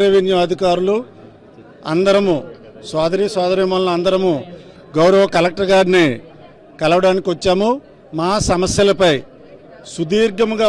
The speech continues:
ఉన్న, దీర్ఘకాలికంగా ఉన్న సమస్యలపై మేము మా యొక్క విన్నతులను మన గౌరవ కలెక్టర్ గారికి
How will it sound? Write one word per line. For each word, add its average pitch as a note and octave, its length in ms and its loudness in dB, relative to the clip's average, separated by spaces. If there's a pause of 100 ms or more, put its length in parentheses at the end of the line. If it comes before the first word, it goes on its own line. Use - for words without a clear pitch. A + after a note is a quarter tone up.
ఉన్న, F#3+ 200 -6
దీర్ఘకాలికంగా G#3 880 0 (120)
ఉన్న F#3+ 140 0 (1000)
సమస్యలపై G3 600 0 (340)
మేము F3+ 240 0 (960)
మా F3 100 0 (120)
యొక్క G#3+ 180 -2 (840)
విన్నతులను G#3 640 2 (1160)
మన F3 120 2 (440)
గౌరవ F#3 240 2 (100)
కలెక్టర్ F3 360 -4
గారికి F#3+ 320 -2